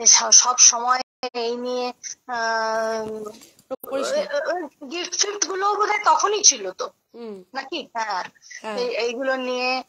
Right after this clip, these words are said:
Speaker 1: আহ, স-, স-, একদিকে দি-, দিদিভাই phone করছে, ওদিকে মু-, ম-, মুন্নিদি phone করছে, আমি আর নিতে পারছি না, এইসব ব-, এ, এ করছিল। তো
Speaker 2: হুম।
Speaker 1: তখন আম-, আহ, আমি বললাম, "তাহলে তুই বাবলির সঙ্গে direct কথা বল,
Speaker 2: হুম।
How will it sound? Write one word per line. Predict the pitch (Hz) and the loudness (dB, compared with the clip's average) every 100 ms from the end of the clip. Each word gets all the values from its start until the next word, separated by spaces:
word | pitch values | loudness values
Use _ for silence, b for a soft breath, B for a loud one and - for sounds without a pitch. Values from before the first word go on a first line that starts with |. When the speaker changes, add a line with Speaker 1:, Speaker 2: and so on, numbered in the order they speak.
| _ _ | _ _
Speaker 1:
আহ, | 226 226 220 220 220 233 214 220 | -4 -2 0 2 2 0 0 8
স-, | 220 226 214 214 | 8 8 2 4
স-, | 220 | 4
একদিকে | 226 214 226 240 262 262 254 233 220 208 208 | 4 -2 -2 -4 2 4 4 4 2 -2 -6
দি-, | 226 - _ | -10 -12 _
দিদিভাই | 226 226 233 277 | -10 -6 -2 0
phone | 262 277 254 | 0 -2 -2
করছে, | 262 - 285 262 | -2 4 4 4
ওদিকে | 220 233 262 | 0 -4 -4
মু-, | 247 247 226 | -2 -6 -6
ম-, | 226 226 226 220 226 | -4 0 2 0 0
মুন্নিদি | 262 277 285 262 | -4 -4 -6 0
phone | 247 277 247 | 2 2 0
করছে, | 247 247 - 269 269 B B - | 0 2 4 2 0 B B -8
আমি | 226 254 | -6 -4
আর | 262 | -4
নিতে | 247 226 | -6 -4
পারছি | 254 247 285 269 | -6 4 2 4
না, | |
এইসব | 302 - 339 262 | 4 4 4 0
ব-, | 233 - - | -2 -4 -8
এ, | 247 240 B B _ - | -8 -8 B B _ -10
এ | 247 | -6
করছিল। | 214 202 196 - | -6 0 0 2
তো | - 254 269 | -2 0 2
Speaker 2:
হুম। | 254 | 4
Speaker 1:
তখন | 196 220 320 | 2 2 4
আম-, | 262 247 240 233 | 6 4 0 2
আহ, | 214 220 220 220 240 | 4 6 6 6 6
আমি | 294 | 6
বললাম, | 311 359 | 4 4
"তাহলে | 349 359 359 | 2 0 2
তুই | 381 381 311 285 | 0 0 -2 -6
বাবলির | 294 302 339 370 | 4 6 8 6
সঙ্গে | 392 381 | 6 4
direct | 370 381 403 - | 4 2 0 0
কথা | 440 427 330 | 2 4 2
বল, | 240 294 370 226 | 2 2 -4 -10
Speaker 2:
হুম। | 214 175 | -10 -10